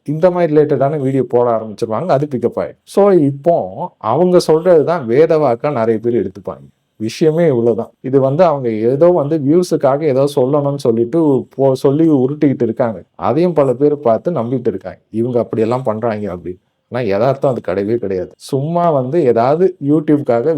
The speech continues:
வீடியோக்காக போடுறது அதெல்லாம். நீங்க நல்லா யோசிச்சு பாருங்களேன். நிறைய பேர் வந்து பிரம்ம முகூர்த்தத்துல வந்து ஏ-, ஏஞ்சி இந்த பூஜை பண்ணா, இந்த வழிபாடு பண்ணீங்கன்னா லைஃப்ல அப்படி ஆவீங்க, இப்படி ஆவீங்கன்னு வியூஸா போட்டு தள்ளியிருப்பாங்க. ஆனா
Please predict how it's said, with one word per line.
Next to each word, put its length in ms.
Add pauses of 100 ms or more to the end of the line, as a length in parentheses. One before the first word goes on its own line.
வீடியோக்காக 640
போடுறது 380
அதெல்லாம். 360
நீங்க 180
நல்லா 260 (100)
யோசிச்சு 300
பாருங்களேன். 460 (300)
நிறைய 340
பேர் 240
வந்து 280
பிரம்ம 360
முகூர்த்தத்துல 500
வந்து 220
ஏ-, 340 (140)
ஏஞ்சி 340
இந்த 160
பூஜை 340
பண்ணா, 380
இந்த 180
வழிபாடு 520
பண்ணீங்கன்னா 380
லைஃப்ல 360
அப்படி 260
ஆவீங்க, 360
இப்படி 260 (100)
ஆவீங்கன்னு 420
வியூஸா 460 (140)
போட்டு 260
தள்ளியிருப்பாங்க. 560 (160)
ஆனா 180